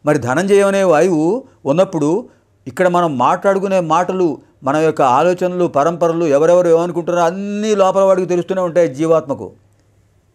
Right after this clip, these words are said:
అది వెళ్ళలేదు ఇంకా. ఆ చైతన్యం ఉంది, ధనంజయంతో పాటు వెళ్ళిపోతుంది. ధనంజయానికి ఆ శక్తినిచ్చేదే చైతన్యమే. అఖండ జ్యోతి స్వరూపంలోని పరమాత్మ, నా పరమమైన ఆత్మ నుంచి వచ్చినటువంటి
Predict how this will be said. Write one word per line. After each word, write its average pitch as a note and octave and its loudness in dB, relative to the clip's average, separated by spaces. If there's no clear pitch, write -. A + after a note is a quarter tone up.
అది A#2 -8
వెళ్ళలేదు C3+ -2
ఇంకా. A2+ -10
ఆ G#2 -4
చైతన్యం D3+ -6
ఉంది, C#3 -8
ధనంజయంతో D3 -6
పాటు E3 -2
వెళ్ళిపోతుంది. D#3 -6
ధనంజయానికి E3 0
ఆ E3+ 4
శక్తినిచ్చేదే F3+ -2
చైతన్యమే. F#3+ -2
అఖండ F3 -2
జ్యోతి F3 0
స్వరూపంలోని F3+ 0
పరమాత్మ, F3 0
నా C#3+ 0
పరమమైన E3+ 0
ఆత్మ F3 0
నుంచి F3 -8
వచ్చినటువంటి E3 -6